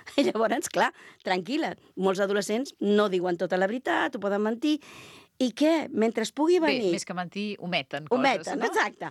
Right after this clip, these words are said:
Speaker 1: I mentre es
Speaker 2: Diguem
Speaker 1: pugui
Speaker 2: així.
Speaker 1: venir i vagi cre-, generant un clima de confiança, tard o d'hora, surt la bombeta aquella que guardaves darrere i la podem treballar, perquè també és veritat que hem de crear un clima de confiança. Aleshores, tu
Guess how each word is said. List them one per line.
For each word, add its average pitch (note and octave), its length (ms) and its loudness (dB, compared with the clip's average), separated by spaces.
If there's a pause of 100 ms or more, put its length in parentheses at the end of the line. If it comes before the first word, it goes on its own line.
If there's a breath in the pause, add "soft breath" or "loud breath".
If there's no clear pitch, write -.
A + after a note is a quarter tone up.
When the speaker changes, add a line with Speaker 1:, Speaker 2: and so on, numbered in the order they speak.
(380 loud breath)
Speaker 1:
I B3+ 80 2
mentre C4 240 2
es A3+ 60 -2
Speaker 2:
Diguem G3 180 2
Speaker 1:
pugui F#3 100 0
Speaker 2:
així. E3 160 -8 (140)
Speaker 1:
venir C4+ 300 0 (100)
i G3+ 100 -2
vagi A#3+ 280 0 (100)
cre-, B3 240 -2
generant A#3 420 2
un G#3 80 0
clima G#3 300 -2
de G#3 80 0
confiança, G#3 560 -2
tard F3 320 -2
o G3+ 80 -4
d'hora, A3 240 0 (300 loud breath)
surt F#3 340 0
la F#3+ 80 4
bombeta F3 480 0
aquella F#3 320 0
que - 80 -6
guardaves G3+ 560 2
darrere G#3+ 460 0 (500 loud breath)
i B3+ 100 2
la A#3+ 160 2
podem F#3 320 0
treballar, D#3+ 600 -2
perquè G3+ 320 -6
també G3+ 240 0
és C4 80 -6
veritat F#3+ 400 -2
que - 100 -6
hem F#3+ 80 0
de G3+ 140 -2
crear E3+ 160 -2
un F3+ 80 -8
clima E3 240 -2
de E3 80 -4
confiança. D#3 640 -6 (680 soft breath)
Aleshores, D#3 560 0 (580 loud breath)
tu E3+ 120 2